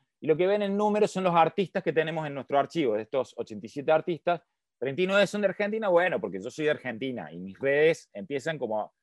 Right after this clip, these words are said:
empezaron desde acá y desde Chile, entonces hay mucha presencia de, eh, Argentina y Chile.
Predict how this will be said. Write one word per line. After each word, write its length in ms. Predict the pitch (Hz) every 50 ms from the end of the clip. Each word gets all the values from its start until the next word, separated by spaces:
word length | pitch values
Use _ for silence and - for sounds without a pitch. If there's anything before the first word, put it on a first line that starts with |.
| _ _ _ _
empezaron 400 | 98 - 113 - - 147 151 147
desde 200 | 143 127 135 139
acá 180 | 131 123 160 170
y 60 | 185
desde 200 | 190 180 151 -
Chile, 360 | - - 175 160 139 113 101
entonces 320 | 90 104 123 - 139 - - _ _ _ _ _ _
hay 100 | - 110
mucha 260 | 113 135 151 147 165
presencia 680 | 151 151 143 - 147 147 139 - 156 156 151 151 151 - _
de, 320 | _ 107 120 135 151 - _ _ _ _ _ _ _ _ _ _ _ _ _
eh, 340 | 92 95 95 92 87 85 78
Argentina 680 | - 92 87 - 98 95 87 117 120 131 135 147 151 - _ _ _ _ _ _
y 80 | - -
Chile. 380 | - 120 117 104 90 76 -